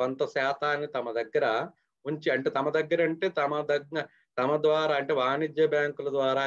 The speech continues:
కేంద్ర బ్యాంకు వద్ద కొంత నగదును ఉంచి మిగతా నగదును మాత్రమే ఇవి, ఆ,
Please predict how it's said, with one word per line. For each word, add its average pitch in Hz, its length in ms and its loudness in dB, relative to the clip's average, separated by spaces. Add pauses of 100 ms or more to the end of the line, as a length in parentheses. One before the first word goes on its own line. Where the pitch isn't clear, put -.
(140)
కేంద్ర 127 340 0
బ్యాంకు 131 400 -2
వద్ద 98 200 -2 (680)
కొంత 127 220 -2
నగదును 123 600 0 (220)
ఉంచి 143 300 0 (560)
మిగతా 151 440 0 (640)
నగదును 156 380 2 (100)
మాత్రమే 151 460 2
ఇవి, 156 180 4 (580)
ఆ, 120 140 -6